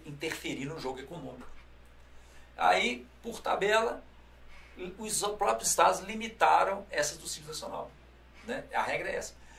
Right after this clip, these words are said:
E, é, como a, aí a lista é, é, é, não é obrigatório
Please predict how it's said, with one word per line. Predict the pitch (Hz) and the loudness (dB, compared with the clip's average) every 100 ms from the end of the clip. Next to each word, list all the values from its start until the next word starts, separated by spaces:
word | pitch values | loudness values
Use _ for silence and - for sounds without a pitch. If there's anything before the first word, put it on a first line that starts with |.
| - - | -20 -6
E, | 240 247 - - - - - - | 0 0 0 -8 -18 -20 -20 -2
é, | 160 151 - - - - - - | 4 4 2 -6 -18 -20 -20 0
como | 220 240 220 - | 6 8 6 -4
a, | - 156 - | 2 4 4
aí | 160 170 180 - - | 2 2 -2 -8 2
a | 156 | 2
lista | 143 160 - 160 147 - | 2 -2 -6 -2 -4 -4
é, | 147 143 - | -4 -6 -6
é, | - 131 123 117 - 117 | -6 -2 -2 -2 -2 -4
é, | 117 | -2
não | 131 | 0
é | 147 | 2
obrigatório | 160 185 202 170 160 - | 2 0 2 6 4 4